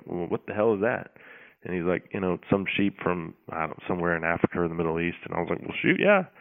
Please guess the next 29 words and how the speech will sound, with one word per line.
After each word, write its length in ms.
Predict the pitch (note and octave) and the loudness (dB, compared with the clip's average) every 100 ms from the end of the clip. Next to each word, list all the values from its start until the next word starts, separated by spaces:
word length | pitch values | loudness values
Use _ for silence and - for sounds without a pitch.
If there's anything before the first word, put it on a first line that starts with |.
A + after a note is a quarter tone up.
| - - - | -20 -20 0
So 100 | C3 | 2
it 80 | C#3+ | 2
was 140 | B2+ - | 0 2
one 220 | D#3 D#3 | 8 8
of 40 | |
the 40 | G#2+ | 10
best 200 | C3+ - | 6 6
things 180 | C3 G#2+ | 4 6
I've 120 | F#2+ | 6
ever 200 | G2+ F#2 | 6 4
eaten 260 | F#2 - E2+ | 2 -2 -8
in 80 | |
my 100 | F2 F2 | -6 -4
life. 240 | F2 D#2+ - | -4 -8 -6
I 40 | |
think 120 | A2 G#2+ | -2 0
I 80 | |
might 200 | F2+ F#2+ | 4 4
have 140 | F2+ - | 4 0
even 180 | F2 F2+ | -6 -4
told 260 | - F2 | -2 -2
Cal 200 | - F2 | 0 0
that 120 | E2 - | -2 -4
story 180 | F2+ E2+ | -2 -2
before, 400 | E2 - F#2+ F2 | -2 0 2 2
but, 260 | E2 E2 | 0 -4
uh, 220 | F#2 F2 D#2+ - - - - _ _ _ - | -2 -2 -2 -10 -20 -20 -20 _ _ _ -10
you 100 | G#2 | -4
know, 220 | F2+ F2 | 0 -2